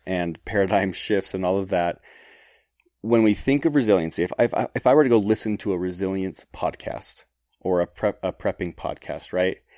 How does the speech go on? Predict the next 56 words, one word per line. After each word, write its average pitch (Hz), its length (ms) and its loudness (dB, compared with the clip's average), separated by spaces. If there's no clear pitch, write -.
I'm 143 240 4
thinking 151 400 0
about 87 480 2
all 110 200 6
of 101 100 2
it - 160 -2
through 90 240 -6
my 98 640 0
window, 85 560 -6
and 98 160 -6
I'm 95 160 -2
listening 139 420 0
to 135 80 -4
what 113 140 0
the 110 60 -6
person's 95 440 -6
saying, 85 400 -8
and 87 140 -6
they're 85 80 -6
giving 127 360 0
me 120 120 2
instructions 101 640 -4
or 90 80 -6
directions, 90 680 -4
tips - 340 -2
on, 104 420 0
on 90 380 -2
what 104 200 2
I 104 60 4
need 101 160 -2
to 101 80 -6
do. 95 580 2
They 107 120 2
might 107 180 2
be 92 80 2
laying 92 280 0
it 87 80 -2
out 90 220 4
and 90 100 -10
saying, 87 280 -4
"You 113 100 2
need 101 140 2
to 87 60 -14
do 87 120 -2
this, 104 240 0
this, 90 240 -2
this, 92 220 -8
and 87 100 -6
this. 85 140 -8
This 90 120 -8
is 82 120 -14
the - 160 -16
most 95 240 -2
important 87 400 -6
for 92 120 -2
everybody." - 480 -4